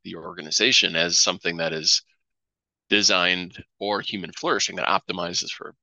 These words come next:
purpose and belonging and sustainability versus extraction and, and perceived power. Um, so I'd, I'd wanna move them through that. Um,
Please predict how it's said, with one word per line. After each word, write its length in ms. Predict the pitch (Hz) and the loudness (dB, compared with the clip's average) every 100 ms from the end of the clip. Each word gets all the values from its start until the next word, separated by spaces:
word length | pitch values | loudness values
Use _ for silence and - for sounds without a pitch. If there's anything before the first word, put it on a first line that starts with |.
| - | -8
purpose 360 | 98 - - | -8 -4 -4
and 100 | 78 | -6
belonging 540 | 85 85 101 87 90 73 | -4 2 4 2 -6 -6
and 80 | |
sustainability 840 | - - - 82 - 127 123 92 85 | -2 0 0 0 2 4 6 4 0
versus 480 | 85 - 82 - - _ _ _ _ | 2 2 2 -2 -2 _ _ _ _
extraction 560 | - - 85 90 - - | -2 0 2 0 0 -4
and, 180 | 71 - _ | -8 -14 _
and 300 | - 78 - - - | -10 -10 -12 -20 -4
perceived 360 | - - - | 0 2 0
power. 240 | - 92 - - _ _ _ _ _ - | 0 0 -2 -10 _ _ _ _ _ -6
Um, 400 | 82 80 76 - _ _ _ _ _ _ _ - - _ _ _ _ _ _ _ _ _ _ - | -4 -4 -6 -16 _ _ _ _ _ _ _ -20 -20 _ _ _ _ _ _ _ _ _ _ 2
so 540 | - 123 113 110 104 - _ _ - | 4 6 6 4 0 -4 _ _ 0
I'd, 260 | 127 127 | 0 2
I'd 140 | 135 143 | 0 0
wanna 160 | 170 | 0
move 240 | 139 139 120 | -2 -2 0
them 180 | 107 | 0
through 300 | 101 - 104 | 0 -6 -2
that. 240 | 101 - - _ _ _ _ _ | 0 0 -4 _ _ _ _ _
Um, 560 | - 90 85 82 - - | -2 0 0 -4 -6 -14